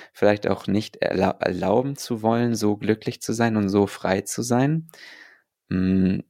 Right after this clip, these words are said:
hast du das schon mal mit zum Beispiel einem deiner Coaches oder bei dir selbst vielleicht auch,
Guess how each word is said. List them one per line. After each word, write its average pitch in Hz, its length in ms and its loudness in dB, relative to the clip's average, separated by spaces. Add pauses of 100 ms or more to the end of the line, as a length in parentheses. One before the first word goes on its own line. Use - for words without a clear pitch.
(160)
hast - 300 -6
du 101 40 -2
das 95 140 2
schon 101 180 0
mal 98 340 0
mit 95 280 -4
zum 95 140 -2
Beispiel 92 300 -2
einem 98 280 0
deiner 95 500 2 (380)
Coaches - 680 -2
oder 92 420 0
bei 101 120 0
dir 92 140 2
selbst 95 380 -2
vielleicht 92 280 -2
auch, 95 300 -4